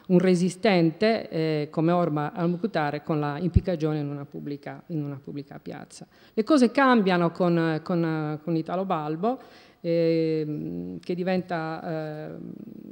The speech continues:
governatore della Tripolitania e ottiene dall'amministrazione del governo centrale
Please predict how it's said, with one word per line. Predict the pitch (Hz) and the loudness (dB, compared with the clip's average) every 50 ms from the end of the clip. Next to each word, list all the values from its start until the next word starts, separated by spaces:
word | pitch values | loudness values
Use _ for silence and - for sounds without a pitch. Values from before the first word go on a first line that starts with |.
| - 190 | -10 -6
governatore | 165 190 185 180 180 180 180 170 175 240 233 220 190 160 156 156 156 - - - 165 | -4 -2 0 0 0 0 -2 -2 0 0 2 2 0 -2 -4 -6 -8 -10 -14 -14 -12
della | 165 160 156 151 151 147 | -10 -10 -8 -8 -10 -10
Tripolitania | - 196 190 196 254 254 277 262 - 175 160 160 170 165 160 165 - | -10 -10 -6 -4 -4 -4 -4 -4 -4 -4 -4 -2 -2 -2 -4 -4 -2
e | - 196 214 | 0 2 2
ottiene | 220 214 214 226 220 208 185 160 156 156 | 2 2 2 2 2 4 4 2 0 -2
dall'amministrazione | 160 160 151 156 151 160 165 156 - 196 185 180 180 220 190 170 156 | -2 -2 -2 0 0 0 0 -2 0 -2 -2 0 0 0 0 0 0
del | 156 151 147 | -2 -2 -2
governo | 180 175 185 190 185 170 165 156 156 151 | 0 2 2 2 2 2 0 0 0 -2
centrale | - - 170 165 165 214 185 160 147 151 175 220 254 | -2 -2 -2 0 2 2 2 2 0 0 0 -2 -2